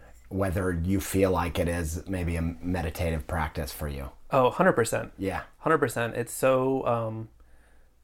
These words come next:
Speaker 2: it's, like, very peaceful once I'm, like, I think that's why I do a lot of stuff that's super detailed,
Speaker 1: Where you're,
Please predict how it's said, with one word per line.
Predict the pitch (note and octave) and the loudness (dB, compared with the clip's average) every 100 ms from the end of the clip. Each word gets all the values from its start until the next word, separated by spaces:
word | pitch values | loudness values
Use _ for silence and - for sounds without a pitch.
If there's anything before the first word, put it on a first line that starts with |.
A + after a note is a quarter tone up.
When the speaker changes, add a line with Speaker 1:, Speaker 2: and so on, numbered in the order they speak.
| - - | -20 -8
Speaker 2:
it's, | B2+ A#2 - | -8 -6 -2
like, | A2 B2 | -2 4
very | A#2+ A#2+ | 4 4
peaceful | - C#3+ C3 - A#2 A2 - | 2 0 0 2 2 2 -2
once | A2+ A#2 - | -4 -2 2
I'm, | A2+ A2 | 2 0
like, | G#2+ G#2+ - | -6 -8 -6
I | B2 | -2
think | D#3+ | 0
that's | C3+ B2 | 0 2
why | A#2 | 2
I | |
do | A2 G#2+ | 2 0
a | |
lot | A2 | 0
of | |
stuff | - A2 | -2 -4
that's | - - | -6 -10
super | - - B2+ A2+ A2 G#2+ B2 - | -14 -8 -6 -2 -4 -4 -10 -10
detailed, | B2 - B2+ B2 B2 C3 - - - | -10 -2 2 2 0 -4 -10 -20 -12
Speaker 1:
Where | |
you're, | G2 | -2